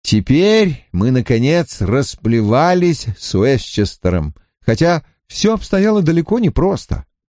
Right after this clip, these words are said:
Смерть Арнольда Зека, как и следовало ожидать, вызвала настоящую бурю. Первое время нас с Вульфом хотели даже сделать козлами отпущения,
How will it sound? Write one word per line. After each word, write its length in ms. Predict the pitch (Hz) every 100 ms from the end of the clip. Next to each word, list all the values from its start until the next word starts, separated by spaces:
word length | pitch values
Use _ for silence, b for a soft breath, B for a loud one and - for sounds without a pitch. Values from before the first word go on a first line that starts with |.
| _
Смерть 680 | - 147 180 214 180 156 - -
Арнольда 680 | 156 160 131 123 107 110
Зека, 600 | 85 135 208 247 - 98 b -
как 220 | 131 -
и 60 | 107
следовало 640 | - 104 101 98 95 92
ожидать, 560 | 90 87 82 151 214 - _
вызвала 600 | 113 113 208 190 202 196
настоящую 920 | 175 131 - 104 110 147 - - 127 120
бурю. 520 | 80 87 78 78 - _ _ _ _ _ _ _ _
Первое 320 | 101 92 92
время 320 | 95 180 104
нас 280 | 82 107 85
с 120 | -
Вульфом 400 | 80 175 185 78 - _
хотели 360 | - 98 160 156
даже 280 | 107 139 123
сделать 460 | 90 82 147 143
козлами 520 | - 127 90 120 147 139
отпущения, 760 | - 165 - - 117 180 -